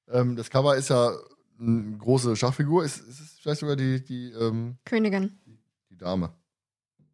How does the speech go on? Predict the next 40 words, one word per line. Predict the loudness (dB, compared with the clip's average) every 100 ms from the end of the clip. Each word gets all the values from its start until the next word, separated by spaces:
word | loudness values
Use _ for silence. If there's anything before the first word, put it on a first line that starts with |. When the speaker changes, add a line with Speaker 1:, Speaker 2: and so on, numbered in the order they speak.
| _
Speaker 1:
Wäre | _
es | _ _
dann. | -20 _ _ _ _ _ _ _ _
Ist, |
glaub | -6 -4
ich, |
ist, | -4 -10 -16 _
ist, | _ _
glaub | -2
ich, | -2 -6
der | -2 -2 -2
König, | -6 -10 -6 -6 -8 _ _ _
wenn | -20
ich | _
richtig | _ _
gucke. | _ -20 -20 _ _ _ _ _
Vermute | -20 -20 -12
ich |
mal. | -8 -8 -8 _ _ _ _
Ich | -2
habe | 0
grad | 2 0
die |
Schachfigur | 0 0 0
nicht | -2
im | 0
Kopf. | -2 -2 -8 _ _ _ _ _ _
Scha-, | 0 2
ein | 2
Schachbrett | 4 2 4 2 2
und | 0 2
die | 2
drei | 2
Sprecher | -2 -6 -6
sind | -8
drin, | -14
ne? | -18 -20 _ _ _ _ -2
Speaker 2:
Ja. | 2 2 0 -20 _ _ -12
Speaker 1:
Also | -8 -4
abgebildet. | -6 -8 -2 0 0 -2